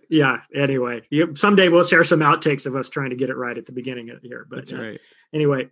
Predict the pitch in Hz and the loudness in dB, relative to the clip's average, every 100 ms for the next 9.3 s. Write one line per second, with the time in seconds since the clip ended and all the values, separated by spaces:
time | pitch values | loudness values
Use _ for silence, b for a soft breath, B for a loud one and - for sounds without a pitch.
0 | - 165 151 180 202 190 160 180 175 175 | 2 2 6 6 6 6 6 4 2 -2
1 | 170 170 175 160 156 165 156 160 156 156 | 0 0 2 0 0 0 2 0 0 -4
2 | 147 147 151 156 160 156 147 143 135 127 | -4 -4 -4 0 0 0 -2 -4 -6 -4
3 | 151 151 139 147 165 208 143 147 143 185 | -4 -4 -2 0 0 0 0 -2 0 2
4 | 180 - - B B B B 180 156 180 | 2 2 -2 B B B B -2 2 2
5 | 185 175 170 175 180 180 170 180 180 165 | 6 6 6 6 4 2 -2 0 0 -2
6 | 151 - 170 160 143 131 - 170 156 147 | -2 -2 0 0 -2 -6 -6 -4 -4 -6
7 | 160 160 156 147 _ _ _ _ 131 165 | -4 -2 -4 -6 _ _ _ _ -2 0
8 | 185 175 170 160 - 175 160 151 147 151 | 2 2 4 2 2 2 2 2 0 2
9 | 151 147 | 2 0